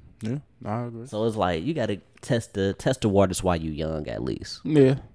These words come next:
Speaker 1: Or if you ain't got no major responsibilities like me, you can do
Speaker 2: Yeah.
Speaker 1: that shit all the fucking time.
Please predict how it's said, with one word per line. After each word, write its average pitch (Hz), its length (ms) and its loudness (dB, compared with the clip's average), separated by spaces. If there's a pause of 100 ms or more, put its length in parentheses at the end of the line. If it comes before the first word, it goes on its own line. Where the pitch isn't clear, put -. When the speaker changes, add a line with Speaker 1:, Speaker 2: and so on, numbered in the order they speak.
(1700)
Speaker 1:
Or 160 180 4
if 131 80 -2
you 139 160 4
ain't 127 140 6
got 113 180 6
no 110 140 6
major 107 320 6
responsibilities 107 1000 6
like 95 200 0
me, 143 320 8
you 123 220 2
can 160 120 0
do 180 60 12
Speaker 2:
Yeah. 101 160 6
Speaker 1:
that 117 100 2
shit 110 180 4
all 104 180 8
the 110 60 4
fucking 120 320 2
time. 143 280 6